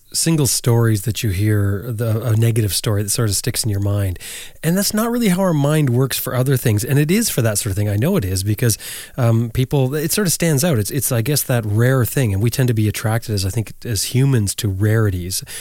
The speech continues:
We seem to ignore the common of, of just about everything. Yet when it comes to our own memories, maybe throughout childhood, et cetera, you tend to forget the terrible things that happened to you. It, it's, it's awful selective of us, isn't it?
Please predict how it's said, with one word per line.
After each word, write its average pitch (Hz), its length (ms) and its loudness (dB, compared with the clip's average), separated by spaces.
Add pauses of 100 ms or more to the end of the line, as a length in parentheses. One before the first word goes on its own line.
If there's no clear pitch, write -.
(160)
We 107 200 0
seem 113 180 2
to 107 120 2
ignore 110 440 4
the 101 100 -2
common 107 540 0
of, 104 220 -6
of 107 120 -6
just 113 220 -4
about 101 180 0
everything. 110 440 -2 (680)
Yet 180 280 0
when 165 200 0
it 156 80 -4
comes 190 200 0
to 196 80 -2
our 147 100 0
own 143 180 2
memories, 123 580 0 (420)
maybe 160 240 2
throughout 123 380 2
childhood, 117 580 -2
et 101 100 -4
cetera, 104 360 -2
you 143 240 -4
tend 226 220 -2
to 220 60 -2
forget 170 440 -2
the 110 320 2
terrible 101 440 0
things 95 240 -2
that 95 100 -6
happened 90 320 -4
to 95 60 -2
you. 90 80 0
It, 113 160 -2 (220)
it's, - 180 -2
it's - 160 -2
awful 208 240 0
selective 139 560 0
of 95 220 0
us, 92 160 -4
isn't 139 220 -2
it? 90 180 -6